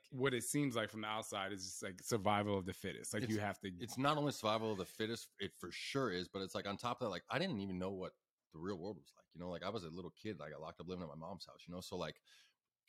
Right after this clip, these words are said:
Speaker 2: I honestly thought that's how the world worked, you know? Like,
Speaker 1: Yeah.
Speaker 2: I thought, like, people didn't snitch on each other, and if they did, like, they would get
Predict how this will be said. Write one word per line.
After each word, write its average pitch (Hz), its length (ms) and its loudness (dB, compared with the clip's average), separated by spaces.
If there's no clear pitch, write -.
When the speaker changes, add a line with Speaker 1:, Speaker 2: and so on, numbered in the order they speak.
Speaker 2:
I 120 100 2
honestly 110 320 -4
thought 110 240 -2
that's 95 140 -6
how 104 100 -4
the 90 80 -2
world 87 340 -2
worked, - 300 -8
you 85 60 -4
know? 90 140 2
Like, 90 220 0
Speaker 1:
Yeah. 90 140 -2
Speaker 2:
I 92 80 -4
thought, 104 380 -4
like, 95 140 -6
people 120 220 -2
didn't 110 180 -2
snitch 120 320 -2
on 104 80 4
each 95 140 0
other, 92 100 4
and 98 80 2
if 98 80 -2
they 104 100 0
did, 98 300 4
like, 90 220 -2
they 104 100 4
would 104 140 2
get 107 140 2